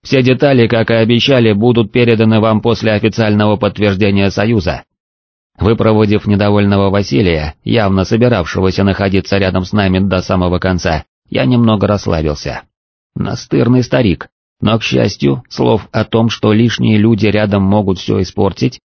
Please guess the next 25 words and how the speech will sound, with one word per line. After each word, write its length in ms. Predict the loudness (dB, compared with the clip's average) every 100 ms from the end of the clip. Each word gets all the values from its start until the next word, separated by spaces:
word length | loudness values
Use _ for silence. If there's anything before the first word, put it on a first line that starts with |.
| -10
оказалось 540 | -2 0 2 2 2
достаточно. 800 | 0 -2 -4 -4 -4 -4 -8 -10 _ _ _
Да 140 | -2 -2
и 120 | 0
чего 300 | -2 0 2
им 140 | 2
бояться? 560 | 0 0 0 -2 -8 -10 _ _ _ _ -4
Браслеты 520 | -2 0 0 0 -2
с 60 | 0
наших 380 | -2 0 -2
рук 180 | 0 0
никто 380 | 2 0 0 -2
пока 300 | 0 -2 0
и 120 | 2
не 140 | 0 0
подумал 460 | -2 0 0 0
снимать, 480 | -2 -2 -2 -6 -14 _ _ -4
но 180 | -2
так 360 | -2 -2 -2 -2
даже 280 | -2 0 0
лучше. 520 | 0 0 -2 -6 -8 _ _ _ _
Зная 440 | -2 2 2 0 -2
о 160 | -4
свойствах 580 | -2 0 -2 0 -4 -2
этих 340 | -4 -4 -6